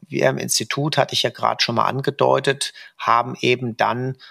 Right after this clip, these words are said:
äh, ein Objektiv, wo wir ein, ein sogenanntes Zoom- oder Vario-Objektiv, wo wir ein bisschen Weitwinkel haben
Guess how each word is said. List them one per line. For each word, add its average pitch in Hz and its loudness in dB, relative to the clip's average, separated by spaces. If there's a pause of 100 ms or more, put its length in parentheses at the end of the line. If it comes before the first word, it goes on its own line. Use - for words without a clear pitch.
(200)
äh, 110 2
ein 110 0
Objektiv, - -4
wo 120 -2
wir 117 4 (260)
ein, - -10
ein - -10
sogenanntes - -6
Zoom- 143 -2
oder 101 0
Vario-Objektiv, 139 0
wo 117 -2
wir 113 4 (480)
ein 104 -6
bisschen - -2
Weitwinkel 165 2
haben 147 2